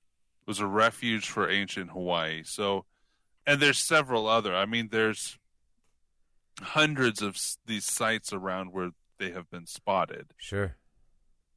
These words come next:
Speaker 1: Um, says what to do when happening upon a night march in progress. The ghostly procession must never be interrupted. Legend has it that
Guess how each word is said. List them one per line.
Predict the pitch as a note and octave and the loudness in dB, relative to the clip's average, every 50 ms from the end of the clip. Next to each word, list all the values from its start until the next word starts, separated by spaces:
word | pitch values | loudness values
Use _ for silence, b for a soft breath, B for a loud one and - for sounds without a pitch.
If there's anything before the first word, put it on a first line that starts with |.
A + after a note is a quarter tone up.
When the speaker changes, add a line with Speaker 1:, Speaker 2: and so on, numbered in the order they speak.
| - | -2
Speaker 1:
Um, | - G2 F#2 F#2 F2+ F2+ F2 F2 E2+ E2+ F2 - _ _ _ _ _ _ _ _ _ _ _ _ _ _ _ | 2 4 4 6 6 4 2 0 -2 -8 -12 -14 _ _ _ _ _ _ _ _ _ _ _ _ _ _ _
says | - - C#3 B2+ A2 A2 | -4 0 0 0 2 4
what | A#2 C#3 E3 - _ _ _ _ _ _ _ _ _ _ _ _ _ _ _ - | 4 4 4 4 _ _ _ _ _ _ _ _ _ _ _ _ _ _ _ -6
to | - D3+ C3+ B2 - | -4 -4 -4 -6 -2
do | - C#3+ C#3 B2+ A2+ G#2+ G#2+ G#2 | 2 4 6 6 6 6 6 4
when | G#2+ G2+ G2+ G#2+ G#2+ G#2 G2+ | 2 0 0 0 -2 -2 -2
happening | - - - B2+ C3 - - C3+ C3 B2+ B2+ | -6 -2 0 0 0 0 -2 -4 -4 -4 -4
upon | B2 A#2+ A2+ - - - A#2+ A#2 A2+ A2+ A2+ A2 | -4 -6 -8 -8 -8 -4 -2 0 0 0 -2 -4
a | F#2 G2+ G#2+ | -8 -12 -12
night | G2+ G2+ G#2 A2+ A2+ G2+ G2+ | -8 -4 -2 -2 -2 -2 -4
march | G2+ G2 G2+ G#2 G2+ - - - | -2 0 0 0 -2 -4 -12 -16
in | G2+ G2 F#2 | -14 -16 -16
progress. | - - A2+ G#2+ G#2 G2+ F2+ E2 E2 C#2 - - - - - - - _ _ _ _ _ _ _ _ _ _ _ _ _ _ _ _ _ _ _ _ _ _ _ _ _ _ _ _ _ _ _ - | -10 -2 2 4 4 4 2 0 -8 -14 -14 -12 -10 -10 -10 -12 -14 _ _ _ _ _ _ _ _ _ _ _ _ _ _ _ _ _ _ _ _ _ _ _ _ _ _ _ _ _ _ _ -2
The | A2+ G#2 | -2 2
ghostly | - C3+ D3 D#3 - - F3+ E3+ | 4 4 4 4 4 2 0 0
procession | D#3 - D#3+ D3+ - - B2+ A#2 A#2 - - C3 A#2+ A#2 A#2 A2 A2+ | 0 0 -2 -2 2 4 4 4 4 4 0 -2 -2 -2 -4 -4 -2
must | A#2 A2+ A2+ - - - | -2 -2 -2 -2 -6 -4
never | A2 A2 A2+ A2 B2 B2 | -2 0 0 4 4 2
be | A#2 A#2 A#2 G#2+ G#2 | 2 4 2 4 4
interrupted. | G#2 G#2 G#2 G2+ G2 F#2+ G2+ G2 - - - - D#2 D#2 - - _ _ _ _ _ G#2 | 4 4 2 2 2 4 4 2 2 2 -6 -14 -14 -14 -16 -20 _ _ _ _ _ 0
Legend | G#2+ A2+ A#2 B2 C#3+ C#3+ C#3 | 0 2 2 2 0 -2 -2
has | C3 C#3 C3 C3 B2+ A2+ A#2 | 0 2 2 2 2 0 -2
it | A#2 A2 - | -6 -6 0
that | A2 G#2 G#2 - | 2 2 2 2